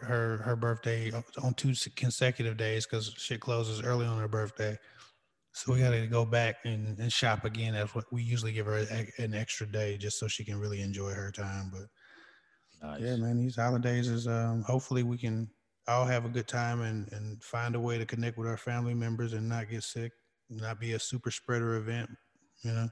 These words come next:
Speaker 2: Mm, yeah, yeah. Yeah, yeah, we had some family members, unfortunately, you know, contracted and, um, you know, Angel's great aunt, you know, she passed,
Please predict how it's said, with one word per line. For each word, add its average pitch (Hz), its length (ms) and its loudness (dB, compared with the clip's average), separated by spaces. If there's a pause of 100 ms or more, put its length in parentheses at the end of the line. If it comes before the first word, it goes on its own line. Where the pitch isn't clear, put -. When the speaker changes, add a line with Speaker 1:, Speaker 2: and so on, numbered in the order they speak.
(120)
Speaker 2:
Mm, 95 100 0 (320)
yeah, 87 280 -4 (480)
yeah. 87 300 -4 (840)
Yeah, 82 280 -4
yeah, 80 160 -4
we 90 140 0
had 90 220 -2
some 85 160 -8
family 95 320 -2
members, 87 580 -4
unfortunately, 87 840 -8 (340)
you 92 140 -8
know, 85 220 -10
contracted 87 760 -6
and, 71 240 -10 (680)
um, 73 400 -10 (920)
you 87 140 -4
know, 78 180 -6
Angel's 82 600 -6 (840)
great 85 240 -4
aunt, 90 300 -2
you 90 80 -4
know, 80 120 -6
she 95 180 -6
passed, 104 640 -2